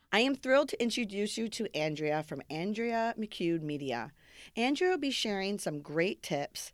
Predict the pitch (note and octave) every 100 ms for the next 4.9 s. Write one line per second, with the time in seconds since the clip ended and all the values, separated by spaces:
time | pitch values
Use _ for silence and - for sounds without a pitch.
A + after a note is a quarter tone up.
0 | _ - E3+ E3+ - G3+ A3+ C4 A#3+ -
1 | - E3+ - - E3 - G3 G3+ A#3+ F#3
2 | E3 E3 E3 G3 A#3 - A#3+ A3+ - G3
3 | F3+ - D3 D#3 E3+ E3+ F3 E3 D#3 D#3+
4 | D#3 D#3 C#3 D3 C#3 C3+ C3 G#2+